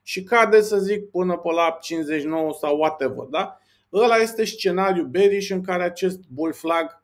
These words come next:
nu mai contează. Însă, însă,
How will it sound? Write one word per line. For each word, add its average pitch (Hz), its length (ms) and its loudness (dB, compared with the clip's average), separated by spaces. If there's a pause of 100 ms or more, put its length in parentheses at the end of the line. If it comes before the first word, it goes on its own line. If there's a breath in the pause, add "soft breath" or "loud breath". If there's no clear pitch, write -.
nu 151 220 -8
mai 156 380 -4
contează. 156 720 -2 (120)
Însă, - 560 0 (140)
însă, - 460 -4